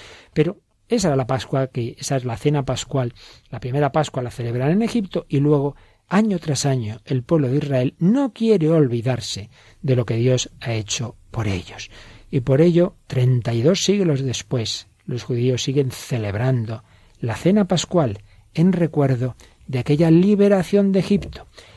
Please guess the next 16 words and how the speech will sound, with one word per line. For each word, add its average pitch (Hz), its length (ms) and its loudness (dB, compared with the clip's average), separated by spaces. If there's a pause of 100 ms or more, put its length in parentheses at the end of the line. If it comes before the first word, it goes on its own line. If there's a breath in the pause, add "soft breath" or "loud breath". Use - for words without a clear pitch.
(140 loud breath)
Y 254 100 2
es - 160 2
que 160 240 -2
el 135 160 -4
recuerdo 147 640 2
en 127 100 -6
la 117 80 -4
Escritura, 120 500 0
el 120 120 2
memorial, 143 720 4 (260 soft breath)
no 220 100 2
es 208 100 2
un 170 100 6
mero 175 180 6
recuerdo 143 640 0
subjetivo, 123 880 -2